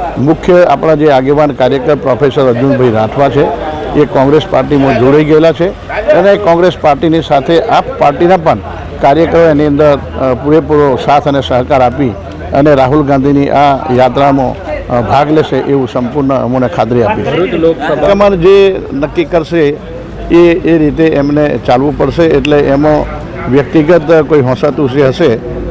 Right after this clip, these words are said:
Speaker 1: તો હાઈકમાન્ડ એ કમિટી, અ, એની ઉપર ચર્ચા વિચારણા કરી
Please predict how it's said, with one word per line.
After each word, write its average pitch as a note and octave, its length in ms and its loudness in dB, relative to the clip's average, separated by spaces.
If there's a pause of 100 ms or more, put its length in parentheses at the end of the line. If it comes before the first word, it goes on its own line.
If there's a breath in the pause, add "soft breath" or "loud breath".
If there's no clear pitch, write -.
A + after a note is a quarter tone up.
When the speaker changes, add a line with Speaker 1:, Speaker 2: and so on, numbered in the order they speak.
(140)
Speaker 1:
તો F3 100 4
હાઈકમાન્ડ D3+ 560 0 (200)
એ D#3 100 0
કમિટી, D3 500 0
અ, D3+ 40 -2 (440)
એની C#3 220 2
ઉપર C3 260 0
ચર્ચા B2 340 0
વિચારણા C3 420 0
કરી C3 320 0